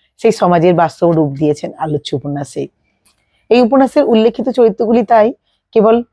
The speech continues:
কুয়াপুরের নয়, সমগ্র পল্লী সমাজের পটভূমিতেই সত্য। শরৎচন্দ্র এই উপন্যাসের এক আশায় রাগিনী শুনিয়েছেন। সংকীর্ণ পল্লী সমাজ যেন নতুন ভোরের আশঙ্কায় যথা-, মানে যন্ত্রণায় দীর্ঘ রাত্রি যাপনে রত। তিনি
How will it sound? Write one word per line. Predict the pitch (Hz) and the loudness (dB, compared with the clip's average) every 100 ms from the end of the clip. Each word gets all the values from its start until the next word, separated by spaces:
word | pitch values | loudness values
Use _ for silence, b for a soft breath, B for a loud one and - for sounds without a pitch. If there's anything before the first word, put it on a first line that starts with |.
| _ | _
কুয়াপুরের | - 247 262 294 269 | -2 0 2 2 2
নয়, | 175 160 269 | 2 0 -4
সমগ্র | - 196 190 202 | -2 0 2 0
পল্লী | 196 185 180 | 0 2 2
সমাজের | 180 175 175 170 | 0 -2 0 0
পটভূমিতেই | 165 160 165 156 214 | -2 -4 -4 -2 -2
সত্য। | - 143 - - 80 76 _ _ _ _ _ _ - - | -2 -10 -12 -12 -12 -12 _ _ _ _ _ _ -20 -14
শরৎচন্দ্র | - 254 285 320 339 220 | 0 2 2 0 2 4
এই | 254 | 4
উপন্যাসের | 202 214 208 - 226 - | 0 -2 -4 -2 -2 -2
এক | 196 185 | -6 -4
আশায় | 185 - 208 160 - _ _ _ _ _ _ _ _ _ _ _ _ - 220 | -6 -4 -4 -4 -8 _ _ _ _ _ _ _ _ _ _ _ _ -6 0
রাগিনী | 190 185 202 | 2 2 0
শুনিয়েছেন। | 208 170 156 151 - 156 143 143 _ _ _ | -2 -6 -6 -6 -8 -10 -10 -14 _ _ _
সংকীর্ণ | - 247 247 262 247 | -4 0 2 4 2
পল্লী | 247 226 220 | 4 2 2
সমাজ | 226 220 233 | 0 0 0
যেন | 214 196 | 0 0
নতুন | 185 170 196 190 | 0 0 -2 0
ভোরের | 180 180 | 2 4
আশঙ্কায় | 165 - 180 202 214 302 _ _ _ _ | 2 0 -4 2 2 0 _ _ _ _
যথা-, | 175 180 - - | 0 0 -2 -4
মানে | 185 175 | 0 0
যন্ত্রণায় | 160 175 170 185 202 240 | 2 0 2 0 0 0
দীর্ঘ | 175 156 175 | 2 0 2
রাত্রি | 165 156 - 151 | 0 0 -4 -4
যাপনে | 156 135 151 147 | -4 -4 -4 -4
রত। | 139 156 | -4 -4
তিনি | 151 214 247 | -2 2 0